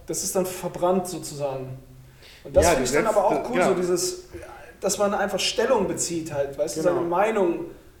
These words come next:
Speaker 1: irgendwie mitteilt so darüber. Das find ich dann auch immer geil.
Speaker 2: Ja, ich hab zum Beispiel auch bei Handtattoos bin ich immer so ein bisschen, ah, weiß ich nicht, kann, kann schwierig werden, aber ich hatte zum Beispiel mal einen in Wiesbaden, ähm, in, so ein italienisches Restaurant,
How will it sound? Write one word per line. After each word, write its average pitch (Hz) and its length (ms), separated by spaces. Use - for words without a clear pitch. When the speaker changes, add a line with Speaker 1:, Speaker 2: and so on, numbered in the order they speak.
Speaker 1:
irgendwie 160 220
mitteilt 180 500
so 165 100
darüber. 147 320
Das 175 220
find 254 140
ich - 80
dann 190 140
auch 190 340
immer 190 160
geil. 156 440
Speaker 2:
Ja, 147 280
ich 135 80
hab 175 140
zum 175 80
Beispiel 165 260
auch 147 140
bei 147 120
Handtattoos 196 840
bin 160 120
ich 156 100
immer 156 120
so 156 60
ein 151 40
bisschen, 151 340
ah, 165 380
weiß 175 120
ich 196 60
nicht, 214 360
kann, 185 340
kann 196 300
schwierig 196 280
werden, 202 120
aber 156 80
ich 156 80
hatte 175 120
zum 170 120
Beispiel 165 260
mal 143 180
einen 165 320
in 143 160
Wiesbaden, 196 680
ähm, 151 460
in, 139 360
so 135 140
ein 127 200
italienisches 139 600
Restaurant, 127 540